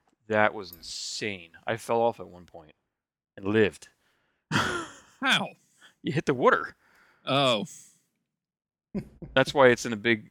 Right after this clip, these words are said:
Speaker 1: surrounding thing of water, so if you fall, you know, you, you don't die.
Speaker 2: Even though hitting water at that height would be like hitting concrete.
Speaker 1: All right, mister. That's where you draw the line, not the big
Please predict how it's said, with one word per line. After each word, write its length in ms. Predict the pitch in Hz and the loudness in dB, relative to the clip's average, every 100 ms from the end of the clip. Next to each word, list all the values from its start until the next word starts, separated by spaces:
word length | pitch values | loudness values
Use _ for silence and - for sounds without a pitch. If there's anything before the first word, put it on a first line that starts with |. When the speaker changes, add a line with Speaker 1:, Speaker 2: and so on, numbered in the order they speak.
| - | -14
Speaker 1:
surrounding 680 | - 120 113 107 101 98 - _ _ | -10 -2 0 0 -4 -12 -20 _ _
thing 140 | 123 104 | -12 -10
of 80 | 90 | -6
water, 480 | 120 175 98 92 98 | -2 0 0 -2 -8
so 120 | 107 | -10
if 120 | 92 | -10
you 80 | 95 | -14
fall, 500 | - 139 104 95 - _ _ _ _ _ _ _ | -2 0 2 0 -8 _ _ _ _ _ _ _
you 60 | |
know, 60 | 85 | -20
you, 120 | 82 90 | -20 -18
you 100 | 92 | -20
don't 280 | 80 80 _ | -20 -20 _
die. 340 | 80 78 82 87 _ _ _ - | -10 -6 -8 -10 _ _ _ -20
Speaker 2:
Even 180 | 113 98 | -20 -18
though 340 | 92 90 85 - | -18 -18 -20 -12
hitting 260 | 107 104 | -12 -10
water 180 | 101 98 | -10 -8
at 80 | 95 | -10
that 160 | 95 95 | -14 -18
height 200 | 104 101 | -20 -20
would 100 | 107 | -16
be 80 | 87 | -14
like 120 | - | -14
hitting 200 | 110 104 | -14 -16
concrete. 200 | 104 98 | -14 2
Speaker 1:
All 400 | 135 156 156 151 | 6 8 8 6
right, 320 | 113 98 101 104 | 6 6 4 -6
mister. 340 | 95 - 95 | -14 -10 -2
That's 200 | 104 - | -2 -2
where 80 | 113 | -8
you 60 | |
draw 180 | 107 113 | -2 -2
the 60 | 113 | 0
line, 380 | 113 113 113 117 | 0 0 0 -2
not 160 | 104 | -4
the 60 | - | -4
big 200 | 101 | -6